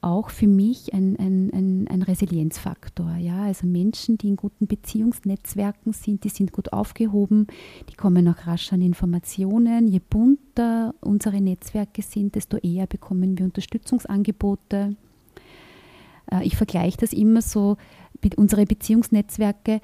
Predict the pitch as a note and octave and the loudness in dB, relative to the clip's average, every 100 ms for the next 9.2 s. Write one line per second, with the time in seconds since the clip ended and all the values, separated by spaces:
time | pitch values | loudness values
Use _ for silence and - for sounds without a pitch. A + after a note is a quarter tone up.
0 | - - G3 G3 A3+ A3 A3 G#3+ G#3 G#3 | -10 -4 2 6 8 8 6 4 2 4
1 | G#3+ A3 A3+ - G3 A3 - - G#3+ G#3+ | 4 6 4 0 -2 -2 -4 -6 -4 -2
2 | - G3+ A3 G#3 - A3 A#3 B3+ B3+ C#4+ | -2 -2 0 -2 -2 0 2 4 4 0
3 | - - G#3 A#3 - A3 G#3 G#3 F3 - | -4 -4 -2 -2 2 2 2 2 0 0
4 | A3 G3+ G3 - - E3 E3 E3+ F3 F3 | -4 0 0 -2 -6 -4 -4 -2 -2 -2
5 | F#3+ F#3+ - F#3+ G3+ - G3+ G3 G3 - | 0 -2 0 0 0 -2 -4 -2 -4 -6
6 | - - F3+ F#3 G#3+ G#3+ - _ - - | -10 -4 -2 2 2 2 -2 _ -10 -10
7 | - - F3+ E3 F#3 F3 F3+ - - - | -8 -6 -2 -2 0 -2 -2 -8 -10 -6
8 | F3+ F3+ - F3+ - - F3+ - G3 F#3 | -6 -6 -6 -6 -8 -8 -8 -8 -8 -6
9 | F#3 G3+ | -4 -6